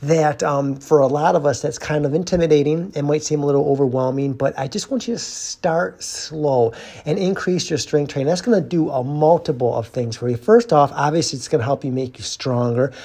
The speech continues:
but it's gonna help improve your balance. It's gonna help you look more toned. It's gonna help you look leaner. And what that does is it ultimately gives you more energy and helps you,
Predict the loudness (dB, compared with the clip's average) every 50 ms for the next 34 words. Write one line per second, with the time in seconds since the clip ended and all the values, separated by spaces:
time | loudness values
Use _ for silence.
0 | -16 -2 2 2 2 2 2 -2 -2 0 2 0 0 0 -2 -6 -4 -2 0 0
1 | 0 0 0 0 0 0 0 -2 -2 -2 0 0 0 0 0 -2 -2 -4 -6 -10
2 | -16 -20 -20 -16 -12 -12 -2 2 2 4 4 4 4 6 6 6 6 8 8 6
3 | 4 4 2 2 2 2 2 0 -4 -10 -6 -2 0 0 2 2 2 0 -2 -4
4 | -6 -8 -8 -6 -6 -4 -4 -4 -4 -2 -2 -4 -4 -4 -4 -2 -2 0 -2 0
5 | 0 0 -2 -2 -4 -10 -16 -16 -8 -4 -2 2 6 6 6 6 6 4 4 6
6 | 6 4 4 4 0 -2 -2 -2 -4 -4 -4 0 2 2 2 2 2 2 2 2
7 | 0 0 -2 -2 0 0 -2 -2 -2 -2 -4 -2 0 2 2 2 0 0 -2 -2
8 | 0 2 2 0 0 -2 -4 -4 -6 -6 -4 -2 -2 -2 -2 -2 -4 -4 -2 -4
9 | -4